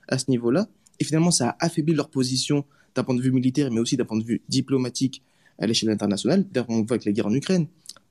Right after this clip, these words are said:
t'as la, t'as l'Europe et les États-Unis qui sont dans cette guerre-là. Et quand ils ont demandé aux gens, aux pays, au sud global dont on parle, de condamner, bah, personne ne les a suivis. Parce que ils savent, ils savent qu'ils ne, si ils su-, commencent à suivre les Américains,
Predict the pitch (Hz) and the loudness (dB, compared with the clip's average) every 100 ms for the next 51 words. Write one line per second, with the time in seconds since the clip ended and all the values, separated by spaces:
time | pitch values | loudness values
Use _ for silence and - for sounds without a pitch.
0 | _ _ 110 107 90 85 _ _ _ _ | _ _ 0 2 0 -2 _ _ _ _
1 | _ - 123 107 101 107 127 123 139 127 | _ -4 0 4 4 4 2 2 -2 -4
2 | - 92 - 127 127 127 131 135 127 _ | -12 -12 0 2 2 0 2 0 0 _
3 | _ - 139 127 - - 120 123 107 107 | _ -2 0 0 -2 -2 0 0 -2 0
4 | 107 120 202 - _ _ - 147 185 156 | 0 0 0 -4 _ _ -4 0 2 4
5 | 143 143 143 139 147 131 127 143 135 - | 4 4 2 2 0 2 0 2 0 2
6 | 123 120 - 147 151 135 127 147 139 147 | 2 2 2 2 4 0 -2 -6 -2 0
7 | 135 143 131 127 123 117 135 131 120 _ | 0 -2 -4 -4 -6 -4 -6 -8 -10 _
8 | - - 117 - 156 147 123 156 226 _ | -10 -2 -2 0 2 4 4 2 0 _
9 | _ _ _ _ _ - 98 107 - 143 | _ _ _ _ _ -4 -2 -2 0 0
10 | 131 135 131 107 90 _ _ _ _ _ | 2 0 0 -2 -4 _ _ _ _ _
11 | _ _ _ - 143 - 151 - 160 - | _ _ _ -4 -2 2 0 0 -4 0
12 | 247 202 139 - - 151 139 - - - | 2 2 0 -16 -6 -2 0 0 0 2
13 | 220 185 151 135 135 131 _ 156 - - | 2 2 0 2 2 0 _ -20 -6 2
14 | 202 190 147 - - - 170 135 156 165 | 4 4 2 -2 -2 0 0 0 0 2
15 | 156 156 151 - 202 | 4 4 2 2 0